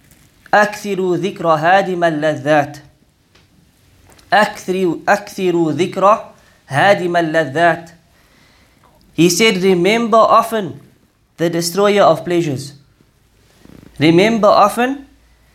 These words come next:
the destroyer of pleasures. هادم اللذات,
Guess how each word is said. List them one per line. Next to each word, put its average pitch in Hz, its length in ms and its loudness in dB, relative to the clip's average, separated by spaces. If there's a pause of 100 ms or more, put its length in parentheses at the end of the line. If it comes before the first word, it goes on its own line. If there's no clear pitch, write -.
(360)
the 165 140 0
destroyer 202 580 0
of 147 260 2
pleasures. 170 560 -2 (1400)
هادم 185 480 0
اللذات, 165 760 0